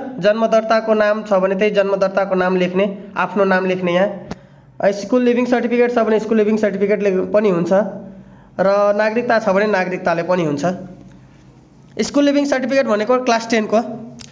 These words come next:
र government आइडी type भनेको अब के छ, Date of certificate छ भने,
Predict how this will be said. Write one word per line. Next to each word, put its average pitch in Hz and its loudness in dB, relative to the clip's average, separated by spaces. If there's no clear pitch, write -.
र 220 4
government 254 0
आइडी 240 -2
type 240 -2
भनेको 196 0
अब 208 0
के 254 2
छ, - -2
Date 202 0
of 196 -2
certificate 196 -2
छ - -2
भने, 180 2